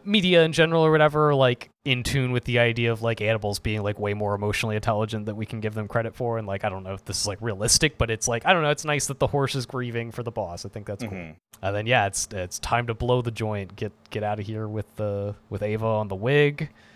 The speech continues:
Speaker 1: Surely there'll be no more interruptions. We're just gonna watch some cutscenes and the game's gonna be over, right?
Speaker 2: <laughs> Yeah. <laughs>
Speaker 1: <laughs> So, uh, so what happens on our way outta here?
Speaker 2: So remember those flying little platform things? Well,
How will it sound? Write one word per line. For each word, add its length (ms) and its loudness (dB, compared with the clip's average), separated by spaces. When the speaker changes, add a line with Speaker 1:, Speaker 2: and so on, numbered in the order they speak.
Speaker 1:
Surely 600 2
there'll 180 4
be 160 0
no 240 4
more 240 2
interruptions. 680 0
We're 100 -4
just 160 -10
gonna 160 -2
watch 240 0
some 100 -6
cutscenes 480 -2
and 80 -6
the 60 -4
game's 240 -4
gonna 180 -6
be 200 -8
over, 200 -8
right? 300 -10
Speaker 2:
<laughs> 800 4
Yeah. 320 -6
<laughs> 100 8
Speaker 1:
<laughs> 80 0
So, 260 4
uh, 120 8
so 140 2
what 200 2
happens 360 2
on 120 -8
our 80 -4
way 180 -4
outta 200 -10
here? 240 -16
Speaker 2:
So 300 6
remember 260 0
those 280 0
flying 520 2
little 360 4
platform 680 0
things? 640 -6
Well, 640 4